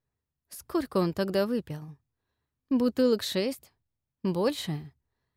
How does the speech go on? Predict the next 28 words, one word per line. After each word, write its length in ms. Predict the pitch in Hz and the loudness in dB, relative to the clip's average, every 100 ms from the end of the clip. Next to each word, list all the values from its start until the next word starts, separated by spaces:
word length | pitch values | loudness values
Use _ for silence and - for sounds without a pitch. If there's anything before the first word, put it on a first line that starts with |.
| _ _ | _ _
Оттого 480 | 262 247 247 226 240 | -4 -2 0 2 4
и 80 | 233 | 4
не 120 | 190 | 2
стал 320 | - 247 208 | 0 -2 0
разбираться, 720 | 165 151 165 185 220 - 151 | 0 0 0 0 -2 -6 -8
с 100 | 143 | -8
кем 280 | - 208 190 | -2 0 2
именно 440 | 220 175 147 147 | 2 2 0 -2
и 160 | - 190 | -2 -2
зачем 480 | 175 175 - 240 175 | 0 -2 0 -2 -2
кинулся 540 | - 202 190 - 185 | 0 0 0 -2 -4
в 40 | 175 | -4
бой. 380 | 208 160 147 - _ _ _ _ _ _ _ | -4 -6 -8 -16 _ _ _ _ _ _ _
Пьяному 420 | 330 330 196 151 | 0 2 4 2
какая 420 | - - 254 170 | -2 -8 -4 -4
разница? 640 | 151 190 151 - - 156 160 _ _ _ _ _ _ _ _ _ - | -2 -4 -6 -8 -12 -14 -16 _ _ _ _ _ _ _ _ _ -2
А 80 | 226 | 0
ведь 160 | 214 | 2
будь 280 | 175 180 - | 2 0 0
он 120 | 180 | -2
трезв, 500 | 160 160 208 165 - _ _ _ - | 0 -4 -4 -10 -16 _ _ _ -6
то, 120 | 226 | -2
конечно, 520 | 214 175 196 - 196 | 2 2 0 0 0
вначале 440 | 165 160 208 208 | 0 -2 -2 0
узнал 340 | 196 180 196 254 | 0 2 0 0
бы, 140 | 165 | -2
что 180 | - 160 | -2 -4
происходит. 720 | - 170 - 254 175 147 - | 0 -2 0 0 0 -2 -12